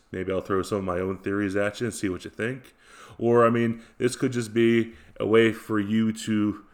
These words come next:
be aware of some of the awesomeness and craziness that is out there in the anime world. You know, I've been trying to get people interested in anime. You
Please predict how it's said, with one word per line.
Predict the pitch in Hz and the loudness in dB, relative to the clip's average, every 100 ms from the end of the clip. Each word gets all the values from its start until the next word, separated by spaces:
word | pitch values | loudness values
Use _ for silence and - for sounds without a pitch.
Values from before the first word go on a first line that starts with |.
| - _ - | -20 _ -4
be | 117 | 0
aware | 107 98 107 113 107 95 92 - - _ _ _ - - | 2 2 4 6 4 4 0 -6 -14 _ _ _ -18 -4
of | 104 | -4
some | - 110 | -2 -2
of | 101 | -2
the | |
awesomeness | 98 98 98 107 95 | 0 -2 -2 -2 -2
and | 95 | -4
craziness | - 101 95 95 | -4 -2 -2 -4
that | 95 95 | -2 -2
is | 90 | -4
out | 90 98 95 | -4 -4 -2
there | 92 90 | -4 -4
in | 92 | -6
the | 92 - | -8 -8
anime | 92 92 92 90 | -8 -8 -8 -8
world. | 92 90 90 - - - - | -6 -8 -12 -18 -20 -14 -6
You | |
know, | 95 | -2
I've | 98 | -2
been | 98 | -2
trying | 110 98 101 | 0 2 4
to | |
get | 101 - | 2 0
people | 113 104 101 95 | -2 0 0 0
interested | 101 - 101 85 | -4 -6 -6 -4
in | |
anime. | 98 98 101 | -4 -4 -2
You | 104 | -2